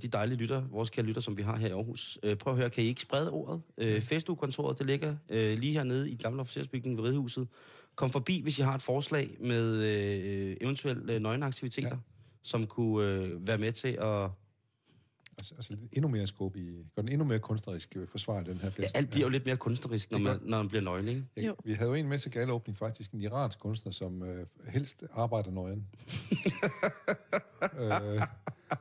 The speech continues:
Speaker 2: og så hun, øh, hun havde tweetet for os med folk fra hele verden, og der,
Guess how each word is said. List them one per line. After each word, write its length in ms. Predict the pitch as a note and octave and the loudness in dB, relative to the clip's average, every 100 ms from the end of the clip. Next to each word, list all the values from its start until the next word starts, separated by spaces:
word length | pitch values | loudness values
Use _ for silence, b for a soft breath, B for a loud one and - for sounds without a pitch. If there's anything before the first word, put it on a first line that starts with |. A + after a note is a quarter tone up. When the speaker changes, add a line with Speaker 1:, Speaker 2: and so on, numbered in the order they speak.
| - B C#4+ - - - D3 | -6 B -6 -2 2 4 4
Speaker 2:
og 240 | B2+ G#2+ | 4 2
så 120 | - | 4
hun, 160 | B2+ C#3 | 4 4
øh, 240 | C#3 B2 | 2 2
hun 120 | A#2 C#3 | 2 2
havde 160 | D3 | 0
tweetet 380 | A#2 D#3 D#3+ B2 | 0 0 0 0
for 120 | B2 | 0
os 100 | A2+ | 0
med 180 | G#2+ A2 | 0 0
folk 200 | G2+ C#3 | 0 -2
fra 80 | B2 | -2
hele 200 | A2+ C#3+ | -2 0
verden, 260 | A2 A2+ G#2+ | 0 0 -4
og 120 | |
der, 100 | F#2 | -4